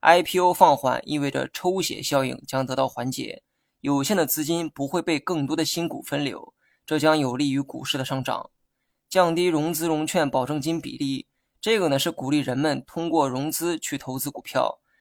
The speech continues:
有利于为市场提供增量资金，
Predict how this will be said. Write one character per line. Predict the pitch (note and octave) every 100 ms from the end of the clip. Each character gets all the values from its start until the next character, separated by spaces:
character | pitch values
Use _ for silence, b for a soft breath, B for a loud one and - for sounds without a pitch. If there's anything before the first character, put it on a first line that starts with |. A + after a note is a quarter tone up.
| _
有 | - C#3+ D#3
利 | G#3 D#3
于 | D3+
为 | E3 F3 C#3+
市 | - E3+
场 | - B2+ -
提 | - D3
供 | F#3+ D3 -
增 | - F#3+
量 | G#3 D3
资 | -
金， | - B2+ G#2